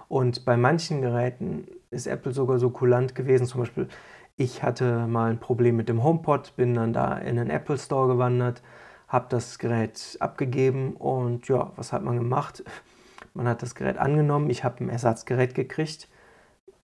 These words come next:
ne, Austauschgerät, super, funktioniert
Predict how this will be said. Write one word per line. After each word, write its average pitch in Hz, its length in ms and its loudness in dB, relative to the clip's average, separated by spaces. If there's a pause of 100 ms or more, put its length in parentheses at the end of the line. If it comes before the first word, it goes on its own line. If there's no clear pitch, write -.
(140)
ne, 147 240 -2
Austauschgerät, 135 960 0 (520)
super, 147 440 0 (300)
funktioniert 123 680 -2